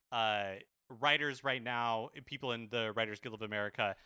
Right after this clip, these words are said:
are debating a rule over, like, 'cause right now, if you work on a screenplay,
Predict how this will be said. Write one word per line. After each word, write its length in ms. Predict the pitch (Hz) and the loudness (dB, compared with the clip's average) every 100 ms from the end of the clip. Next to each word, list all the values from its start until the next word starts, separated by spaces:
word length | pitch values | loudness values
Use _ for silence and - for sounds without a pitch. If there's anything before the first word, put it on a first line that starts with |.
| - | -10
are 140 | - 127 | -2 -2
debating 380 | 123 143 135 131 | 2 2 2 -4
a 60 | |
rule 440 | 113 120 120 113 131 | -4 -2 0 0 -4
over, 220 | 127 113 | -6 -6
like, 320 | 107 104 98 _ _ | 0 0 -2 _ _
'cause 140 | 135 | -2
right 120 | 160 190 | 0 2
now, 180 | 202 | 2
if 160 | 151 - | 0 -6
you 120 | 160 135 | -10 -6
work 280 | 120 151 170 - | 4 4 4 -2
on 200 | 131 131 | -2 -2
a 40 | |
screenplay, 680 | - - 123 120 131 117 | -8 -8 -10 -4 0 2